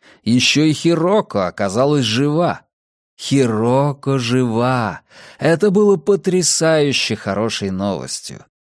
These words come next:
Многие из его друзей догадывались, что она вместе со своей группой спаслась во время штурма Сабиси, пробравшись сквозь туннели в насыпях города к своей системе скрытых убежищ. Но Сакс никогда не был в этом уверен.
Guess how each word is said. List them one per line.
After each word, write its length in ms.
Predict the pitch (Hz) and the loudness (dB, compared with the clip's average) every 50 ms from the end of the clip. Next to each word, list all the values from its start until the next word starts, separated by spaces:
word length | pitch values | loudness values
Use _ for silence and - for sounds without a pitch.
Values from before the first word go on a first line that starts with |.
| _ _ _ _ _ | _ _ _ _ _
Многие 480 | - 127 143 170 202 208 170 127 113 120 | -2 0 2 2 2 2 2 2 2 2
из 140 | 120 104 117 | 2 2 0
его 220 | 127 131 135 135 | 2 2 2 2
друзей 400 | 120 127 131 123 120 156 165 165 | 2 2 0 0 0 0 0 0
догадывались, 680 | 131 135 131 127 131 151 165 147 113 98 95 90 87 - | 2 0 0 2 2 0 0 0 -2 -4 -4 -4 -4 -4
что 220 | - - - 117 | -4 -2 -2 0
она 220 | 117 123 143 160 147 | 0 2 2 0 0
вместе 400 | 110 107 120 127 123 - - 110 | 0 0 0 0 -2 -2 -4 -4
со 120 | - - | -4 -2
своей 340 | 101 - 123 127 123 123 117 | -2 0 0 2 2 0 0
группой 480 | 110 110 113 151 160 156 - - 160 151 | 0 0 -2 -2 -2 -4 -4 -4 -2 -2
спаслась 680 | - - - 147 151 147 - - 165 165 156 - - | -2 -2 -2 -2 -2 -2 -2 -2 0 0 0 -2 -2
во 120 | - 90 95 | -2 -2 -2
время 280 | 92 104 104 104 104 | -2 -2 -2 -2 -2
штурма 400 | 101 - - 123 120 117 120 120 | -4 -4 -2 -2 0 0 0 0
Сабиси, 680 | 113 - - 110 110 107 127 135 123 - - - - - _ _ _ _ _ | 0 0 0 -2 -2 -2 -4 -4 -2 -4 -4 -6 -10 -18 _ _ _ _ _
пробравшись 600 | - - 117 123 123 131 151 160 151 - 151 131 - | -4 -2 0 0 2 2 0 0 0 0 -2 0 0
сквозь 320 | - - 131 127 120 - | 0 0 0 0 0 0
туннели 440 | - 120 117 117 120 135 147 147 139 | -2 0 0 2 2 2 2 2 0
в 100 | 120 113 | 0 0
насыпях 460 | 117 117 113 - - 92 - 104 95 | 0 0 0 0 -2 -4 -4 -8 -8
города 460 | 87 76 107 117 127 139 143 131 135 | -6 -2 0 0 2 2 0 0 -2
к 60 | 131 - | -2 -2
своей 420 | - - 143 151 156 135 120 127 | -2 0 0 0 2 2 0 0
системе 520 | 123 - 123 110 - - - 113 117 123 | 0 0 -2 -2 -4 -2 -2 -2 0 0
скрытых 540 | 113 - - - 101 107 104 - 104 - - | -2 -2 -4 -4 -6 -6 -4 -6 -8 -6 -4
убежищ. 640 | 113 110 107 117 110 90 73 67 - - - - - _ _ _ _ - - - _ - | -4 -2 0 -2 -2 -2 -4 -8 -16 -16 -18 -18 -20 _ _ _ _ -20 -20 -20 _ -6
Но 160 | - 139 165 | -2 -2 0
Сакс 400 | 170 - - 196 196 196 - - | 0 2 2 0 0 0 0 0
никогда 600 | 180 185 185 165 - 175 170 156 156 147 160 151 | 0 0 0 0 0 -2 -2 0 0 0 0 0
не 160 | 143 123 107 95 | 0 0 -2 -2
был 180 | 87 92 87 | -4 -6 -6
в 60 | 82 | -6
этом 280 | 92 95 - - 95 98 | -6 -6 -6 -6 -6 -6
уверен. 460 | 95 90 87 92 87 71 64 - - | -6 -4 -4 -4 -6 -6 -8 -12 -16